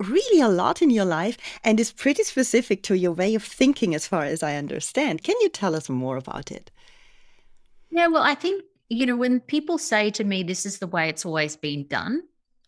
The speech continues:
Speaker 2: I'm always been, even since a little kid, "But why? Why do we have to do it that way?"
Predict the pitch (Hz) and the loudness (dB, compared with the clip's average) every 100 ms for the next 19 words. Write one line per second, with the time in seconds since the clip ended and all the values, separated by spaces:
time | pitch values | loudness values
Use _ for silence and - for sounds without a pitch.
0 | _ 220 233 226 214 220 262 277 - 247 | _ -2 0 0 -2 -2 2 2 0 -2
1 | 226 214 208 190 202 - 185 175 170 160 | 0 0 -2 -2 -4 -4 -8 -6 -6 -6
2 | 160 180 175 160 165 190 190 185 - - | -8 -10 -8 -8 -8 -10 -10 -10 -10 -12
3 | - - - _ _ _ _ _ 240 285 | -20 -20 -20 _ _ _ _ _ 0 2
4 | 254 202 170 - 175 170 - - 87 85 | 2 0 0 -4 -8 -6 -8 -8 -10 -10
5 | - 95 - | -10 -10 -12